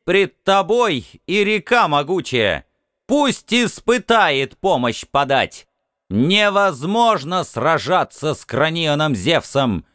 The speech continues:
С ним, громовержцем, ни царь Ахиллой не дерзает равняться, ни могуществом страшным седой океан беспредельный, тот, из которого всякий источник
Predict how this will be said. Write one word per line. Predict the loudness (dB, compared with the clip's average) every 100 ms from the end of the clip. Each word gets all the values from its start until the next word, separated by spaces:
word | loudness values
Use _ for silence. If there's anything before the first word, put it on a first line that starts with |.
| _ _ _ _
С | -6 0
ним, | 2 4 2 0
громовержцем, | 0 0 0 2 0 0 -4 -4 -2 -2 -2
ни | -2
царь | -2 0 2 2
Ахиллой | 0 -2 -2 -2 0 2 2 2 -2
не | -4
дерзает | -2 -2 0 0 0 0
равняться, | -2 0 0 -2 -2 0 2 2 -2 _ -4
ни | 0 2
могуществом | 2 0 0 -2 0 0 0 -2
страшным | -2 -2 0 0 -2 -4 -4
седой | -2 0 2 2
океан | 0 2 2 2 0
беспредельный, | -4 -6 -6 -6 -2 0 0 2 0 0 -4 _ _ _
тот, | 2 2 2
из | -2 -2
которого | -2 0 2 2 0
всякий | -2 -2 -2 0 0 0
источник | -2 0 0 0 -2 -2